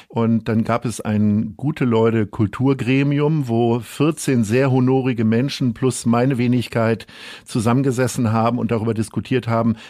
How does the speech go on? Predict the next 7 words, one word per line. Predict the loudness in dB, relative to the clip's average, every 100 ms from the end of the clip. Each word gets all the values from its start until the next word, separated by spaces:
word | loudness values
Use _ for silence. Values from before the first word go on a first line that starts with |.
| -6
welchen | -2 0 0
Anträgen | -2 -4 -2 -4 -2
stattgegeben | -4 -6 -6 -4 -2 -2
wird. | -2 -2
Wir | -2 0
haben | 0
zweihundertsiebzig | 0 0 0 0 -2 -6 -4 -4 -4 -4